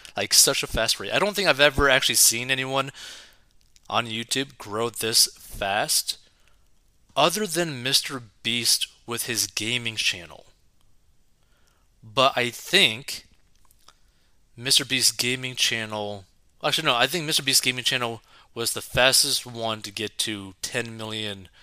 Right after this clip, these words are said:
subscribers in, like, a year. But I still haven't really seen someone grow at this rate before, especially not in, like, the news category at all.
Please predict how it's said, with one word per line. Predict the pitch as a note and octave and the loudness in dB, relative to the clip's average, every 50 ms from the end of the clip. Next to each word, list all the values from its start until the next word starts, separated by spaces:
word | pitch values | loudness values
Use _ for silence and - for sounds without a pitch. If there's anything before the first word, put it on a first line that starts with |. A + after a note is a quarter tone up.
| - _ _ _ _ _ _ _ _ _ _ _ _ _ _ _ - _ _ _ | -20 _ _ _ _ _ _ _ _ _ _ _ _ _ _ _ -20 _ _ _
subscribers | - - A2+ - - - A#2+ A2+ A2+ A2 G2 G2+ G#2 G2+ F#2+ F#2+ | -6 4 4 4 4 4 2 2 2 2 2 -2 -4 -6 -6 -6
in, | G2 | -8
like, | G2 G2 - | -12 -12 -12
a | F#2 | -12
year. | F#2 F#2 F#2+ G2 F#2+ F2 D#2 - - - _ _ _ _ _ _ _ _ _ _ _ _ _ _ _ _ _ _ _ _ _ _ _ _ _ _ _ _ _ _ _ _ _ _ _ _ _ _ | -12 -12 -14 -12 -12 -12 -12 -14 -16 -20 _ _ _ _ _ _ _ _ _ _ _ _ _ _ _ _ _ _ _ _ _ _ _ _ _ _ _ _ _ _ _ _ _ _ _ _ _ _
But | A#2 A2 C#3 C3+ C3 C3 | 0 6 8 8 8 8
I | C3 | 6
still | - - - F3+ E3 | 4 4 4 6 6
haven't | E3 E3+ D3+ D3+ C#3+ C#3+ | 6 6 6 4 0 0
really | C#3+ C3+ B2 | 0 2 6
seen | A2 - - - C3 B2+ C3 C3 C3 B2 | 6 8 8 8 6 4 2 0 0 0
someone | - - C3+ A#2 A2+ A2 G#2 | 2 2 2 0 -2 -6 -8
grow | - A#2 A2+ A#2 A#2+ | -6 -4 -2 -2 -2
at | A#2 G#2 G2 - | -2 -6 -8 -6
this | - A#2 A#2 - - - | -6 0 2 2 2 2
rate | G2 G#2+ C3+ - | 0 -4 -4 -4
before, | A2 - - - G#2+ | -6 -12 -12 -10 -4
especially | A2+ - - - F3 G3+ - - D#3+ A#2+ | -2 -2 2 2 2 0 0 -2 -4 -2
not | A#2 B2 C3 B2+ | 0 2 2 2
in, | B2 B2+ | 0 0
like, | B2 A2+ G#2 - | -2 -2 -2 -2
the | A2 G2 | -6 -8
news | F#2+ F#2+ G#2 A2 G#2+ - | -6 -8 -8 -4 -4 -4
category | - - A2 G2 G2+ - F#2 F2+ F2+ F2 | -4 -2 -4 -4 -6 -8 -10 -10 -10 -10
at | F2+ F2+ | -10 -10
all. | E2 E2+ - | -10 -12 -14